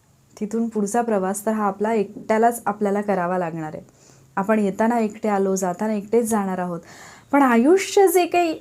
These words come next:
हा मधला जो काही प्रवास आहे, तो मात्र आपण स्वतःचा जगलोच नाही आहोत.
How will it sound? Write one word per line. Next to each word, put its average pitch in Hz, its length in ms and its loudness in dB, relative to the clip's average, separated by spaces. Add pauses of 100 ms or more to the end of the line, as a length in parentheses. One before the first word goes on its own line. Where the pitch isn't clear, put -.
हा 262 180 0
मधला 240 520 4
जो 330 180 2
काही 311 180 0
प्रवास 254 460 2
आहे, 175 340 -2 (760)
तो 233 180 0
मात्र 320 320 2
आपण 311 360 0
स्वतःचा 269 520 0
जगलोच 233 540 0
नाही 180 180 -6
आहोत. 160 260 -10